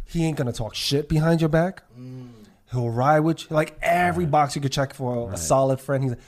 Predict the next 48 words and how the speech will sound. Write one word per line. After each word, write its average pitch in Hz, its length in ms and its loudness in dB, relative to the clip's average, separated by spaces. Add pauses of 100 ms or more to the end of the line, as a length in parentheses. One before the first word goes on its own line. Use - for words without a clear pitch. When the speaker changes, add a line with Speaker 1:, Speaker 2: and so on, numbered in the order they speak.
(120)
Speaker 1:
if 117 140 -10
you 135 100 0
need 123 160 0
money, 196 380 -2 (240)
if 120 160 -6
you 139 100 -2
need 139 200 -2
anything, 170 400 0
he's 139 180 -2
there 139 180 6
for 117 140 -4
you. 104 140 -8
Like, 117 240 -6 (100)
every 156 600 0
box 135 540 0
is 120 140 -8
checked. 107 300 -6
Speaker 3:
Right. 82 160 -8 (260)
Speaker 1:
And, 139 340 -2
you 151 60 -2
know, 131 80 -2
he's 139 140 -2
solid. 131 500 -4 (200)
Workout 156 360 2
partner, 185 400 0
never 147 300 4
let 135 240 2
you 127 40 -2
down. 113 200 0
If 113 100 -2
he 139 60 0
says 165 260 0
something, 170 240 -2
he's 139 140 -2
gonna 120 180 -2
do 110 220 -4
it. 104 120 -16
Speaker 2:
Mm. 123 120 -20 (500)
Speaker 1:
And 127 460 0 (320)
proven 160 320 -2
part, 143 260 2
one 143 160 2
time, 147 460 2 (480)
um, 113 560 0 (120)
I 123 100 -2
was 117 140 0
stranded 143 460 -2
somewhere 107 480 -6